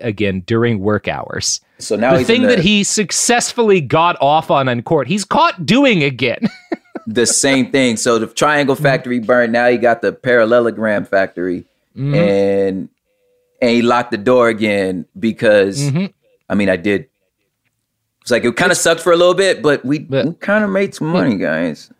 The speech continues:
Speaker 1: Mm-hmm.
Speaker 2: Kinda
Speaker 1: He
Speaker 2: worked
Speaker 1: does
Speaker 2: out.
Speaker 1: get fined twenty dollars for this, so.
Speaker 2: Yeah.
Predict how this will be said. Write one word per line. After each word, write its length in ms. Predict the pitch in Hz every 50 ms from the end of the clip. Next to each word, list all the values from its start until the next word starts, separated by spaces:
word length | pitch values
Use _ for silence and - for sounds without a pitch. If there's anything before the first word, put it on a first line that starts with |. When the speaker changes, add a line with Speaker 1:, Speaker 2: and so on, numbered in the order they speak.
| _ -
Speaker 1:
Mm-hmm. 600 | 67 98 123 - - 156 165 160 147 170 202 220 202 - _ _ _ _ _ _ _ _
Speaker 2:
Kinda 200 | - 170 170 165
Speaker 1:
He 80 | - 330
Speaker 2:
worked 100 | 311 -
Speaker 1:
does 240 | 330 330 339 285 262
Speaker 2:
out. 60 | -
Speaker 1:
get 100 | 285 -
fined 420 | - - 240 226 220 208 - - -
twenty 360 | - - 208 202 196 190 180
dollars 480 | 156 156 165 202 220 175 117 104 - -
for 160 | - 104 87
this, 400 | 85 85 104 - - - - - _
so. 420 | - - 127 110 107 107 113 120 - _ _
Speaker 2:
Yeah. 320 | 220 220 143 110 - -